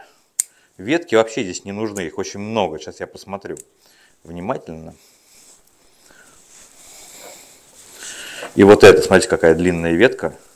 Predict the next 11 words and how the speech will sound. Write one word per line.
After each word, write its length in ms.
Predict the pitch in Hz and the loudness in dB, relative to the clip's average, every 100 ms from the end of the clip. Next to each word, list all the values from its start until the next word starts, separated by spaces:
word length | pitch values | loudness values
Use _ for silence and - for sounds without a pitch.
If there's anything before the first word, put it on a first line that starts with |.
| _ _ _ _ _ _ - | _ _ _ _ _ _ -10
Вот 160 | 87 87 | -6 -2
их 80 | |
даже 200 | 87 87 | 2 2
две 300 | 90 95 101 | 0 0 0
здесь. 400 | 82 76 76 - _ _ _ _ _ _ _ _ _ _ _ _ _ _ _ _ _ - | 0 -6 -18 -20 _ _ _ _ _ _ _ _ _ _ _ _ _ _ _ _ _ -8
Видите, 420 | 95 113 - - - _ _ | -6 -6 -8 -14 -16 _ _
они 160 | - 98 | -2 0
уже 180 | 98 101 | 2 4
одеревенели, 800 | 92 95 92 95 110 143 131 95 | 4 0 -4 -6 -4 -2 0 2
они 200 | 90 87 | 0 -4
хороши. 720 | - 95 95 - 135 143 | -2 0 0 -4 -8 -10